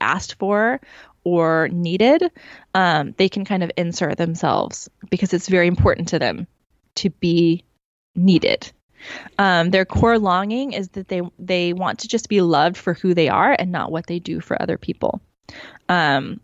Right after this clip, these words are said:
so that's kind of a two in a nutshell. They're wonderful, warm, kind, caring people. Um, they just, you know, we all have positive and neg-, and negative parts to our being. When they're healthy, they're gonna take on really positive ac-, aspects of a type four.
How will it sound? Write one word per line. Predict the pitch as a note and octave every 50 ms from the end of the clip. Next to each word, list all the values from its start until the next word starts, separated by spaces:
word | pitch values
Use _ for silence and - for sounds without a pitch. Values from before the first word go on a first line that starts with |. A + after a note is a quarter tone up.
| -
so | - - G#3+ G3+
that's | F#3+ F#3+ A3+ G#3+ C4 - -
kind | - E4+ F4+
of | E4
a | C#4 A#3
two | - - - A3
in | G3+ F#3+
a | F3+
nutshell. | F3 E3 - - - F3 D3
They're | E3 F#3 F#3 F3+
wonderful, | F3 E3+ F3 G3 F#3 G3+ A#3 C#4 C4 - C#4+ C#4 - C4+ C4 A#3 F#3+
warm, | F3 F3+ F3+ F3+ F#3 F#3 F#3+ G3+ G#3 A3 A3+
kind, | - - - - - F#3 F3 F3 F#3 F#3+ F#3+ G3 -
caring | - - D#3 D#3 D#3+ D#3+ F3+
people. | G3 - - F3 - - G3+ G#3 D4 E4+ - - - - - - - - - -
Um, | F#3+ F#3+ F3+ F3+ F3 E3+ E3+ E3+ E3+ E3+ F#3 - _ _ _ _ _ _ - F#3
they | F3+ F3+
just, | F#3 G3+ G#3 G#3 - - -
you | - G3 G3
know, | F#3 E3+ F#3
we | G#3+ G3+
all | D#3+ D#3
have | F3 - F#3+ F3 E3+ D#3+ F#3+ F#3+ _ _ -
positive | - - F3 E3 - F3+ F#3 F3
and | F3
neg-, | F3 E3+ E3+ - -
and | F#3 F3 F3+ F3
negative | E3 D#3 F3 F3 F3+ F#3 F3 - -
parts | - F3 - - -
to | - F#3+
our | E3 E3+
being. | E3+ - D#3+ D#3+ D#3 G#3+ D4+ F4+ F4 - - - - - -
When | - G#3 G3+ G3 F#3+
they're | F#3+ F#3+ G3+ A3+ B3
healthy, | B3+ - C4 B3 C4+ - - F4 G4
they're | F4+ C4 A3+
gonna | A3+ A3 G#3+ G#3
take | - G3+ F#3+ -
on | G3 F3+ F3
really | F3 F3+ F3 F3
positive | - - F3+ D#3+ F3 F3+ F3+ F3 E3 -
ac-, | - C#3 E3 - - - _ - -
aspects | F3 F3+ - - - F#3 F#3 - - -
of | F3
a | E3+ F3
type | - - E3+ - -
four. | - - E3 D#3+ E3 A#3 F4 G4 -